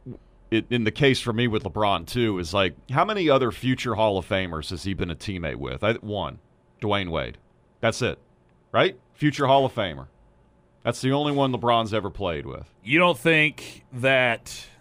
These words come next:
Speaker 2: Ky-, I mean, Kyrie maybe down the line. I mean, I, I, that, that's a little bit too early to
Speaker 1: I mean, he's
Speaker 2: tell.
Speaker 1: got a long way to go,
Speaker 2: He's got a
Speaker 1: but,
Speaker 2: long way
Speaker 1: like,
Speaker 2: to go.
Speaker 1: right here at
Speaker 2: Kevin
Speaker 1: this
Speaker 2: Love?
Speaker 1: moment.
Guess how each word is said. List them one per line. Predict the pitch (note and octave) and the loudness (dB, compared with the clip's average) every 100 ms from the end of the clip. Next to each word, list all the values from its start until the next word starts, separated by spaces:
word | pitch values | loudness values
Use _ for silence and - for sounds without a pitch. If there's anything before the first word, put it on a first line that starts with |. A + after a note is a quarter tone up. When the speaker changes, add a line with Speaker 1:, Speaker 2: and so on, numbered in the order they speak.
| _ _ - | _ _ -6
Speaker 2:
Ky-, | C3+ | -2
I | B2 C3+ | 0 2
mean, | B2+ | 0
Kyrie | B2 E3 D#3+ D#3 E3+ C#3 | 2 4 4 4 4 2
maybe | A2 A2+ B2 D3 A#2 A2 G2+ G2 | 0 2 4 4 2 -2 -2 -6
down | A#2+ G#2+ G2+ | -4 -2 -4
the | |
line. | F#2 A2+ A#2 F2+ F2+ G2+ | -2 0 0 -2 -8 -8
I | |
mean, | A2 A2 | -4 0
I, | A2+ A2+ | 0 0
I, | A2+ | 0
that, | A2 A#2+ | 0 0
that's | A#2+ B2 | 0 -2
a | C3+ | -2
little | B2+ B2 | 0 0
bit | A2 A2 - | 0 -4 -4
too | B2+ A2+ G#2+ | -2 -2 0
early | A#2 A2+ | 0 0
to | G#2 F#2+ | -2 0
Speaker 1:
I | |
mean, | B2+ | 2
he's | B2+ | 4
Speaker 2:
tell. | |
Speaker 1:
got | B2+ C3 | 6 4
a | |
long | B2 C3 B2+ | 6 6 6
way | B2 A#2+ | 4 4
to | G#2 | 2
go, | F#2 | 4
Speaker 2:
He's | A2+ | 4
got | |
a | D3 | 4
Speaker 1:
but, | |
Speaker 2:
long | C#3 | 4
way | B2 | 4
Speaker 1:
like, | A#2+ | 2
Speaker 2:
to | |
go. | A2 B2+ B2 | 2 4 6
Speaker 1:
right | F3 D#3+ | 6 6
here | F3 | 6
at | D3+ | 6
Speaker 2:
Kevin | E3 F#3 | 4 2
Speaker 1:
this | |
Speaker 2:
Love? | D3 D3+ E3 A3 | 4 6 6 4
Speaker 1:
moment. | - | 2